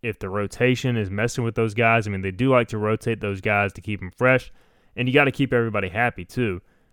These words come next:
You know, Julius Wood has a lot of talent, so they're trying to get him, um,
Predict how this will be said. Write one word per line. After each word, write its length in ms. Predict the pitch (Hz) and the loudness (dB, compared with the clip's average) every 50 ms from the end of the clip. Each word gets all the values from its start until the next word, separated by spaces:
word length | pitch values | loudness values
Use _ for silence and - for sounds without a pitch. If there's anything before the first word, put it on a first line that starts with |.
| _ _ _ | _ _ _
You 140 | - 113 110 | -8 -4 -2
know, 160 | 107 101 104 | -2 -2 -2
Julius 460 | 98 95 120 120 120 120 110 101 - | -2 0 0 2 2 2 0 -2 -4
Wood 280 | 110 110 113 117 117 107 | -4 0 2 2 2 2
has 180 | 98 110 110 104 | 0 -2 -2 -2
a 80 | 104 104 | -2 -2
lot 180 | 104 104 101 | -2 -2 -2
of 60 | 95 | -4
talent, 380 | - - 117 117 117 117 101 - | -6 -4 -2 0 0 0 -2 -4
so 100 | - 107 | -6 -8
they're 80 | 104 95 | -8 -4
trying 200 | - 113 104 104 | -4 -2 -2 -2
to 60 | 98 | -4
get 220 | 104 110 - 95 | -4 -6 -4 -4
him, 380 | 110 117 113 110 107 107 95 - _ - | -2 -2 -2 -4 -4 -8 -10 -12 _ -6
um, 420 | 110 101 98 95 95 92 92 90 | -4 -2 -2 -2 -2 -4 -6 -10